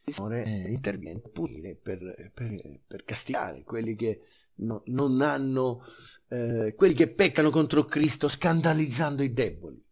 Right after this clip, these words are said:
capite? Però guardate l'Apostolo Paolo, e questo è l'esempio,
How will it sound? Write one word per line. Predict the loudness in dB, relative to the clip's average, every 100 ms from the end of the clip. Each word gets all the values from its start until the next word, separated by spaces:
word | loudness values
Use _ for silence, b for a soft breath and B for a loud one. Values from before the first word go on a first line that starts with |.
| _
capite? | _ -8 -6 -6 -8 -12 _ _ _ _ _ _ _ _ B B B B B B B _
Però | 12 12 10
guardate | 2 -2 2 2 4
l'Apostolo | 0 0 -4 -2 -4
Paolo, | -2 -6 -2
e | -2
questo | 4 2 4 0 2
è | 6
l'esempio, | 6 6 6 6 4 2 -2 -2 -4